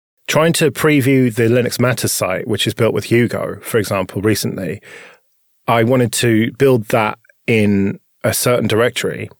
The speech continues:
but it just wouldn't work. It was just giving me weird errors. And thankfully, I was on the call with Popey, Wimpy, and Mark. And I think Popey said, "Have you installed the snap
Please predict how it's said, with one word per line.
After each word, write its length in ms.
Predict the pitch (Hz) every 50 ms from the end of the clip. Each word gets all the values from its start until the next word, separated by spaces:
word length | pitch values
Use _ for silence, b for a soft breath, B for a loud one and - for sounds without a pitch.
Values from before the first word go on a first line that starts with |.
| _ _ -
but 100 | 120 120
it 60 | 123
just 240 | 104 135 131 - -
wouldn't 340 | 120 117 135 135 123 117 113
work. 280 | 131 143 147 107 -
It 40 | -
was 80 | 107 -
just 140 | 113 110 -
giving 140 | 117 113
me 80 | 107 104
weird 240 | 104 120 117 110 113
errors. 440 | 127 131 104 90 - - - - - B B B B B B B B -
And 120 | 104 104
thankfully, 360 | - 151 165 156 - 127 117
I 40 | 107
was 120 | 107 95 113
on 120 | 107 101
the 60 | 95
call 440 | - - - - - 101 92 90 92
with 260 | 95 101 98 87 -
Popey, 360 | - - 107 101 87 - 104
Wimpy, 280 | 95 101 98 92 - 92
and 80 | 87 98
Mark. 420 | 110 101 85 85 - - - - _ _ _ _ _ _ _ _ -
And 80 | 104
I 20 | 104
think 200 | - 156 113 -
Popey 280 | 123 123 113 - 107
said, 280 | - - 107 98 92 - B B B B B B B
"Have 100 | - 95
you 60 | 110
installed 280 | 123 120 - 147 131 113
the 60 | 131
snap 320 | - - 139 139 - -